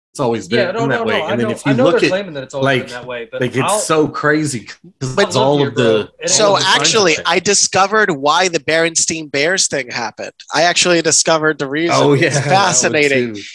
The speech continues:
Speaker 3: It's because there were two printings of the fucking book. Because they,
Speaker 1: Yeah.
Speaker 3: they used a different
Speaker 2: That's the
Speaker 3: publishing
Speaker 2: explanation
Speaker 3: company.
Speaker 2: now.
Speaker 3: Yes.
Speaker 2: Yeah.
Speaker 3: A lot of people got a different printing of the book. And I was like,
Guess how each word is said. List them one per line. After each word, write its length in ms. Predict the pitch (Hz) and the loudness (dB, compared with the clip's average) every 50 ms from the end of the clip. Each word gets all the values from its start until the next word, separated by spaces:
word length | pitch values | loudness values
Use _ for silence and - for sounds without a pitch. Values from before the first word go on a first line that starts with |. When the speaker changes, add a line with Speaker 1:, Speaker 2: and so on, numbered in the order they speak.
| - - - | -16 -6 -2
Speaker 3:
It's 220 | 202 165 - - | -2 0 0 -2
because 440 | - 185 - - 185 180 202 196 - | -2 -4 -4 -2 -2 0 0 0 0
there 120 | 196 185 | 0 0
were 120 | 170 170 156 | 0 0 0
two 220 | - - 196 196 | 0 -2 -4 -4
printings 600 | - - - 196 196 202 - 202 185 156 143 - | -6 -4 -4 -4 -4 -2 -2 -4 -4 -2 -2 -2
of 120 | 151 135 - | -2 -2 -2
the 100 | 135 - | -6 -4
fucking 400 | - 180 170 - - 156 139 127 | -2 -2 -2 -2 -4 -8 -4 -2
book. 240 | 147 175 175 - - - - - - _ _ _ _ _ _ _ _ _ _ _ _ _ _ _ _ _ _ _ _ _ _ _ _ _ _ _ _ _ _ _ | -2 -2 -2 -2 -8 -12 -14 -14 -16 _ _ _ _ _ _ _ _ _ _ _ _ _ _ _ _ _ _ _ _ _ _ _ _ _ _ _ _ _ _ _
Because 320 | - 139 - 156 151 - - | -10 -4 -2 0 0 2 2
they, 200 | 160 151 147 143 | 2 2 4 2
Speaker 1:
Yeah. 120 | 139 110 107 | 2 2 2
Speaker 3:
they 80 | 135 139 | 0 0
used 360 | 135 135 156 196 208 196 - | 0 -2 -2 -2 0 0 0
a 60 | 175 | -2
different 340 | - - 165 165 170 165 147 | 0 0 0 0 0 0 -2
Speaker 2:
That's 40 | - | -2
the 120 | - 131 | -2 -2
Speaker 3:
publishing 320 | 123 127 160 156 - 180 - | -2 0 0 0 0 0 0
Speaker 2:
explanation 400 | 143 190 202 196 - 214 220 233 | -2 -2 -2 -2 -2 -2 -2 -2
Speaker 3:
company. 140 | - 107 104 | -2 -6 -8
Speaker 2:
now. 40 | - | -2
Speaker 3:
Yes. 540 | 127 156 160 143 - - - - - - - _ _ _ _ _ | 0 0 2 2 2 2 2 0 -2 -4 -8 _ _ _ _ _
Speaker 2:
Yeah. 120 | - 131 127 | -12 -4 -4
Speaker 3:
A 40 | 131 | -4
lot 280 | 127 123 127 143 170 190 | -2 -2 -2 0 2 0
of 100 | 208 - | 0 -2
people 400 | - 208 208 - - 214 196 180 | -4 -8 -10 -4 -4 -4 -4 -4
got 460 | - 170 175 160 139 120 110 - - - _ _ _ _ - | -2 -2 0 0 0 -2 -4 -8 -12 -20 _ _ _ _ -12
a 100 | 135 135 - _ | -12 -12 -6 _
different 380 | - 180 165 - - 196 190 - | -2 -2 0 0 0 0 0 -2
printing 380 | - - 175 175 165 - 175 160 | -2 -2 -2 0 -2 -2 -2 -2
of 120 | 147 131 - | -2 -2 -2
the 80 | 139 | -4
book. 240 | - - 185 147 - - - - _ _ _ _ _ _ _ - - _ _ - - - | -2 0 0 -2 -2 -6 -12 -16 _ _ _ _ _ _ _ -20 -20 _ _ -14 -4 -4
And 140 | 170 180 | 0 0
I 80 | 196 202 | 2 2
was 180 | 202 202 196 190 | 2 2 2 2
like, 220 | 185 180 - | 0 -2 -4